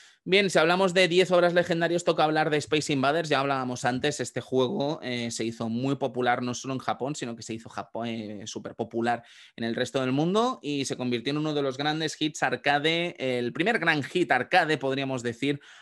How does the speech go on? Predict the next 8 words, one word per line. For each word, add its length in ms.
a 140
territorio, 800
del 160
territorio 400
japonés 420
a 40
nivel 220
mundial. 460